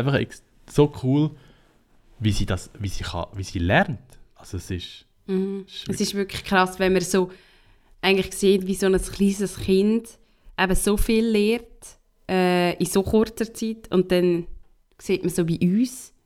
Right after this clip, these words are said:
Speaker 2: wie anstrengend eigentlich für uns Lehren ist. Äh, das ist wirklich recht, äh, spannend zum sehen. Und was ich eben auch finde, ist, ich meine, jetzt sagen ja so,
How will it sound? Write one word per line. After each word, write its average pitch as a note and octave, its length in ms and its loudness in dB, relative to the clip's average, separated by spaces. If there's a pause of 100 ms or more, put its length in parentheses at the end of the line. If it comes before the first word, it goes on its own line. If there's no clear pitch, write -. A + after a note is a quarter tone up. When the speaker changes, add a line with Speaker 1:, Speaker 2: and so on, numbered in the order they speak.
Speaker 2:
wie F3+ 200 0
anstrengend G3+ 840 0
eigentlich F#3+ 280 0
für - 160 2
uns F#3+ 320 0
Lehren G#3+ 360 2
ist. - 440 2 (680)
Äh, F3 240 2
das F3 140 -2
ist F3+ 140 0
wirklich F#3 360 2
recht, - 560 0
äh, E3+ 600 4 (360)
spannend F3 720 0
zum F#3 180 4
sehen. F#3 380 2 (360)
Und F#3 260 0 (140)
was G3+ 240 2
ich - 100 -2
eben G#3 260 2
auch F#3+ 140 2
finde, G#3+ 380 2
ist, G3+ 200 -4 (380)
ich - 60 -10
meine, G3 180 4
jetzt G#3 300 0
sagen G3+ 260 2
ja F#3+ 140 4
so, F#3 260 -4